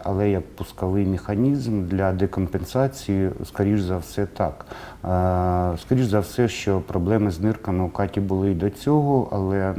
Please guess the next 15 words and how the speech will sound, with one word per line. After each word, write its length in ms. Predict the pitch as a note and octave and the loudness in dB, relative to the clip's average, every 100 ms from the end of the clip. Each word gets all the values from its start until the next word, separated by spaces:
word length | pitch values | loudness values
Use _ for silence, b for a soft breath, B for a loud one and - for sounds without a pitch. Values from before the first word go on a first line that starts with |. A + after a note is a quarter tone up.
| - - F2+ F2 F2+ D#2+ F2+ - - - - - | -8 -6 -4 0 -2 -4 -10 -20 -20 -20 -20 -4
це 120 | F#2+ | -2
була 220 | E2+ F2+ | 0 -2
так 200 | - E2 | -2 -2
звана 300 | F2 F#2+ F2+ | 0 0 -2
стадія 360 | - F2 E2 E2 | -4 -4 -2 -4
компенсації 840 | F#2 E2+ G2 - B2+ - - E2 | -4 -4 -6 0 0 0 -4 -4
без 260 | D2 F2 - | 0 -2 -4
клінічних 640 | - F2 F2+ - E2+ - B B B - | -4 -4 -4 -6 -8 -8 B B B -4
проявів, 520 | G2 G2 F2 D#2+ - - | 2 4 4 0 -4 -6
тобто 600 | E2+ - - F#2 F2 F2 | -6 -6 -4 0 0 2
її 260 | F2 F#2 | 2 2
не 180 | F2+ A2 | 4 2
турбували, 800 | - F#2+ E2+ F2+ F#2 F2+ E2+ E2 D2+ D#2 | 2 0 2 2 2 2 2 -2 -4 -8
і, 100 | |
е, 100 | D#2 | -6